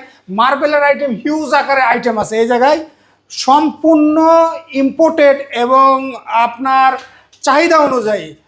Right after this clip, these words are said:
মানে, এই জায়গা দুইশো চল্লিশ টাকার থেকে সর্বোচ্চ পাঁচশো টাকা, ছয়শো টাকা পর্যন্ত আপনারা মার্বেল নিতে পারবেন। এছাড়া গ্রানাইট, গ্রানাইট আইটেম, আইটেম যদি আমি বলি প্রাইসের কথা, এটা হচ্ছে চারশো টাকার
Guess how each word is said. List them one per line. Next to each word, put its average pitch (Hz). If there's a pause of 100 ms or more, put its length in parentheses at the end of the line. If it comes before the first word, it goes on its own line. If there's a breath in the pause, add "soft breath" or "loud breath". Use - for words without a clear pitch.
(160)
মানে, 254
এই 247
জায়গা 285
দুইশো 277
চল্লিশ 294
টাকার 294
থেকে 302
সর্বোচ্চ 262
পাঁচশো 254
টাকা, 254 (240 loud breath)
ছয়শো 254
টাকা 269
পর্যন্ত 254
আপনারা 247
মার্বেল 233
নিতে 254
পারবেন। 262 (300 soft breath)
এছাড়া 277
গ্রানাইট, 247 (380 soft breath)
গ্রানাইট 277
আইটেম, 254
আইটেম 277
যদি 269
আমি 269
বলি 254
প্রাইসের 262
কথা, 247 (280 loud breath)
এটা 240
হচ্ছে 277 (340)
চারশো 277
টাকার 294